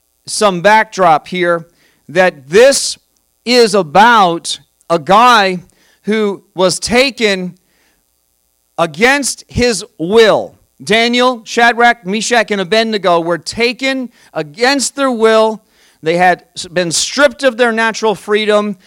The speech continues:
They had been stripped of their national heritage that they were born and raised with. All of that had been removed, and yet what they decided to cleave to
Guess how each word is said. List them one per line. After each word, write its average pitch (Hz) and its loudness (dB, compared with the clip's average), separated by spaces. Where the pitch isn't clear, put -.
They 190 -2
had 190 -2
been 185 -4
stripped 254 -2
of 233 -2
their 190 -2
national 226 -2
heritage 196 -4
that 180 -4
they 185 -6
were 175 -4
born 208 0
and 202 -6
raised 175 -4
with. 165 -6
All 294 6
of 254 -4
that 277 4
had 240 -4
been 240 -4
removed, 214 -4
and 180 -6
yet 220 0
what 214 0
they 208 2
decided 254 2
to 247 -8
cleave 277 -4
to 180 0